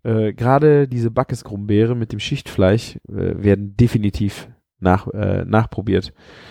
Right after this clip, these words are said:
nachgekocht. Und ja, äh, noch ein kleiner, äh, äh, Programmhinweis. Ich bin, wenn ihr das jetzt wirklich am Sonntag hört,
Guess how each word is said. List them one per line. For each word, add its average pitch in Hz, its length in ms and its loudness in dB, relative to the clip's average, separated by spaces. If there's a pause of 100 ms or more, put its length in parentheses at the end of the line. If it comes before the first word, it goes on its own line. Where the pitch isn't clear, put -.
(460)
nachgekocht. - 840 0 (720)
Und 98 480 -4
ja, 139 180 4 (1300)
äh, 120 440 6
noch 120 340 -6
ein 123 100 -14
kleiner, 123 540 4 (260)
äh, 107 520 0 (1200)
äh, 107 220 2
Programmhinweis. 175 720 2
Ich 147 140 -6
bin, 131 360 -6 (460)
wenn 113 120 0
ihr 113 100 4
das 117 100 2
jetzt 113 240 -4
wirklich 107 640 -4 (120)
am 98 220 -8
Sonntag 101 380 -4
hört, 107 280 -2